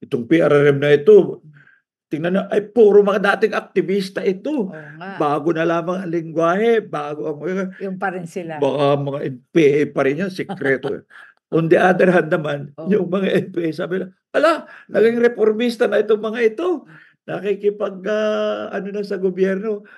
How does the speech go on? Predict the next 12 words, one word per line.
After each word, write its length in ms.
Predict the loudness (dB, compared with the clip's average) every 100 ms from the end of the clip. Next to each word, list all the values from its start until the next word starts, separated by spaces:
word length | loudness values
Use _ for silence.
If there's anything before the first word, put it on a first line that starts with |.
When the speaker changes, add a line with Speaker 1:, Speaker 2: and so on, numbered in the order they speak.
| _ -20
Speaker 1:
Kaya 320 | _ -4 -4 -4
baka 320 | -4 -2 0
counter-revolutionary. 1300 | -2 -2 -2 -4 -4 -4 -4 -4 -6 -6 -4 -6 -8
Kasi 240 | -8 -6 -4
inamin 480 | -4 -6 -6 -8 -4
ni 80 |
Boy 480 | -4 -4 -4 -4 -6 -12 _
Speaker 2:
Mm. 320 | -20 -18 -20 -20 _
Speaker 1:
na 120 | -16
panahon 400 | -10 -8 -6 -6
ni 80 | -8
Magsaysay. 960 | -8 -10 -8 -6 -6 -6 -10 -8 -10